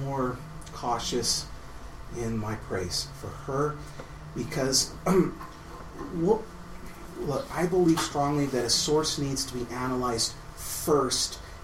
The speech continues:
in its original setting and context and, and, s-, and s-,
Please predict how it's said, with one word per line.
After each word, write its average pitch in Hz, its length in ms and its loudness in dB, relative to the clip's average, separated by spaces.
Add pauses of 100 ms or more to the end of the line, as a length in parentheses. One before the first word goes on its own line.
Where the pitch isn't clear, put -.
(100)
in 127 140 2
its 117 180 4
original 135 800 0 (560)
setting - 600 6 (200)
and 110 160 -4
context 139 800 2 (680)
and, 127 400 0
and, 139 200 2
s-, - 360 4
and 131 220 0
s-, - 240 0